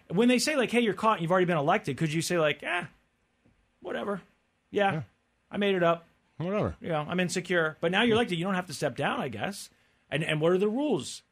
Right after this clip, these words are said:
Speaker 1: I
Speaker 2: I
Speaker 1: don't
Speaker 2: don't
Speaker 1: know
Speaker 2: know.
Speaker 1: exactly what the rules are, but I know that it seemed like he was caught, and there were reporters chasing him around for weeks and weeks and weeks. They, every time he'd walk to his office, "Excuse me, excuse me, Mister Santos."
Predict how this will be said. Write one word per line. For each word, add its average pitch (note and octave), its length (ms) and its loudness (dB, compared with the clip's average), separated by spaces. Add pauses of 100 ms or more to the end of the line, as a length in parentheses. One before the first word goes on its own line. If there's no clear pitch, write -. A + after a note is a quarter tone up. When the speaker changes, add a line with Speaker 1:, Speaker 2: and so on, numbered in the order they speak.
(140)
Speaker 1:
I - 60 0
Speaker 2:
I - 20 4
Speaker 1:
don't F3 80 6
Speaker 2:
don't G3 60 4
Speaker 1:
know A#3+ 80 6
Speaker 2:
know. D4 60 4
Speaker 1:
exactly G#3 260 0
what D#3 80 -4
the D#3+ 80 -2
rules C#3+ 240 0
are, A#2 160 0
but D3 100 2
I D#3 40 2
know G3 140 4
that B3 80 2
it G3 80 0
seemed A#3 140 0
like G#3+ 140 -2
he G#3 80 0
was F3 80 -2
caught, F#3+ 280 2
and D#3 80 -4
there G#3 80 2
were C4+ 60 2
reporters G3 460 0
chasing E3+ 320 0
him D#3+ 120 -2
around C#3 380 -2 (220)
for E3+ 180 4
weeks F3+ 580 2
and E3 240 -2
weeks F#3+ 260 -4
and E3+ 180 -6
weeks. F#3 180 -2
They, D#3+ 180 -4 (240)
every G#3 280 2
time G3 240 -2
he'd F3 80 -4
walk F3 240 0
to E3+ 80 -6
his D#3+ 120 -4
office, C#3 340 0
"Excuse D#4+ 380 -2
me, F3+ 140 -8
excuse B3+ 280 -8
me, G#3 60 -4
Mister A#3 200 -10
Santos." F3 500 -8